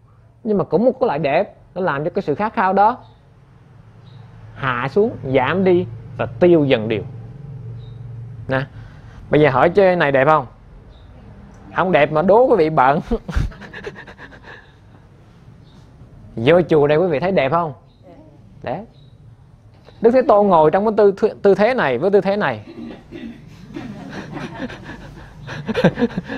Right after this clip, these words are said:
Như thế này đẹp không?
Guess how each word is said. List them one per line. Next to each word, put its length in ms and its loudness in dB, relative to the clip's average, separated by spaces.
Như 120 6
thế 100 6
này 120 4
đẹp 180 6
không? 340 2